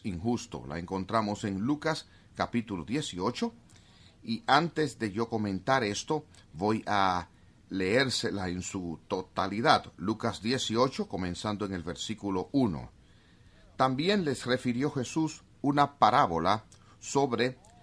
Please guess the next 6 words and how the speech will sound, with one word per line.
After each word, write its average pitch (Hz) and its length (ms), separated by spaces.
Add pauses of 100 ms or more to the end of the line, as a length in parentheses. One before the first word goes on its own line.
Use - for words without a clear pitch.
(100)
la 113 480 (240)
necesidad 123 1160
de 95 200
orar 110 640
siempre 101 880 (320)
y 113 300